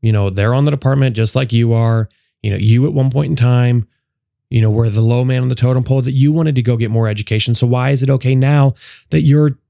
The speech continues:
telling someone else that they shouldn't be? Go get that education. Go get better. There's nothing wrong with getting better in the job that you do. Always push yourself to be better, push others to be better.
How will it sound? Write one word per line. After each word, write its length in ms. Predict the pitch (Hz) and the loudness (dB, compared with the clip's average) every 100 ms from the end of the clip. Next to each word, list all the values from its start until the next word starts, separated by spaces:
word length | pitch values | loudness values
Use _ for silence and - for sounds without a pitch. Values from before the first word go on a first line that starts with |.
| _ | _
telling 360 | - - 135 151 | -6 -2 0 0
someone 380 | 143 151 151 151 | 0 2 2 2
else 200 | 160 - | 2 0
that 160 | 156 | -2
they 140 | 135 156 | 0 0
shouldn't 480 | - - 165 180 98 | -2 0 0 0 -4
be? 260 | 80 - _ _ _ _ _ _ _ _ _ _ _ _ _ _ _ _ _ _ _ - | -14 -16 _ _ _ _ _ _ _ _ _ _ _ _ _ _ _ _ _ _ _ -2
Go 120 | 220 | 0
get 160 | 185 | 0
that 120 | 139 117 | 0 -2
education. 580 | 104 101 113 101 107 | -2 -2 0 0 -2
Go 140 | 113 185 | 0 0
get 200 | 190 139 | -2 -4
better. 360 | 180 127 - _ _ _ _ _ _ _ _ _ _ _ _ - | -4 -4 -8 _ _ _ _ _ _ _ _ _ _ _ _ -2
There's 220 | 196 156 | 0 2
nothing 480 | 190 247 247 254 196 | 2 2 0 2 2
wrong 240 | 240 269 | 2 0
with 160 | 233 - | -2 0
getting 300 | 185 220 165 | -2 0 0
better 240 | 107 123 | 0 0
in 80 | 170 | 0
the 60 | |
job 280 | 147 113 107 | -2 -2 -2
that 100 | 107 | -2
you 120 | 123 | -2
do. 300 | 117 113 - - _ _ _ _ _ _ - | 0 -2 -4 -20 _ _ _ _ _ _ -6
Always 300 | 123 135 135 | -2 0 -2
push 340 | - 185 190 | -4 -2 0
yourself 420 | 143 139 127 117 - | 0 -2 -2 -4 -4
to 80 | |
be 100 | 117 | -4
better, 420 | 120 101 101 113 - | -2 -2 -2 -4 -6
push 200 | - 123 - | -4 -4 -2
others 260 | 131 139 - | -2 -2 -2
to 80 | |
be 120 | 127 120 | -2 -2
better. 400 | 107 95 90 | -2 -4 -8